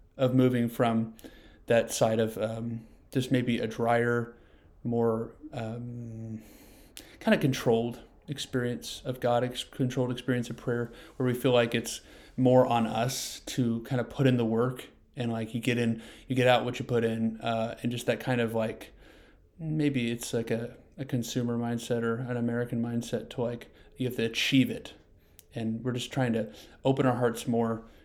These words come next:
and, and share with other people about how God just wants to pour out some of these gifts and shift our perspective.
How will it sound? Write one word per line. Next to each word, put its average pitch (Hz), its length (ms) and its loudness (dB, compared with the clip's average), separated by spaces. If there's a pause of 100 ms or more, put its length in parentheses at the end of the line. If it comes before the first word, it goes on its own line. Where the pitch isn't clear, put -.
(140)
and, 120 280 -6
and 113 160 -4
share 120 180 0
with 113 100 -2
other 113 120 -4
people 113 300 -2
about 110 220 -2
how 110 120 -4
God 113 500 -8 (240)
just - 240 -10
wants 117 260 -4
to 110 340 -2 (140)
pour 120 300 -2
out 117 180 -2
some 123 140 -4
of 117 60 -2
these 110 180 -4
gifts - 580 -6 (720)
and 110 140 -10
shift - 340 -8
our 117 120 -6
perspective. 123 600 -10